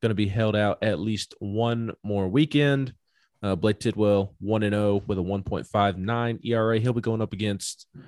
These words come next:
a junior right-hander, Trace Bright, who is two and four with a four point two four E R A. And then Sunday is the one that I'm really circling.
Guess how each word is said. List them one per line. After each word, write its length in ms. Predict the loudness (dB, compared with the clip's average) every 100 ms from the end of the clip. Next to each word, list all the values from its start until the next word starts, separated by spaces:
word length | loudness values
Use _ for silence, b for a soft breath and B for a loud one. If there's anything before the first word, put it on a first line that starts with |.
| B _
a 100 | -4
junior 480 | -4 -2 0 2 0
right-hander, 600 | 6 6 6 4 2 0
Trace 500 | -2 0 2 2 -2
Bright, 580 | -10 2 6 6 6 0
who 80 | -2
is 160 | -2 -4
two 300 | 0 2 2
and 140 | -2
four 460 | -2 0 2 0 -2 b b b
with 120 | -2 -2
a 60 |
four 300 | -2 0 0
point 380 | 0 -2 -4 -4
two 180 | -6 -6
four 600 | -6 -2 2 4 2 0 0
E 100 | 2
R 220 | 2 2
A. 180 | 2 0
And 180 | 0 2
then 200 | 2 0
Sunday 680 | -2 4 6 8 6 6 4
is 260 | 0 -2
the 100 | -4
one 260 | -2 0 0
that 80 | 0
I'm 180 | 0
really 220 | 0 -2 -2
circling. 560 | -2 -4 -4 -8 -10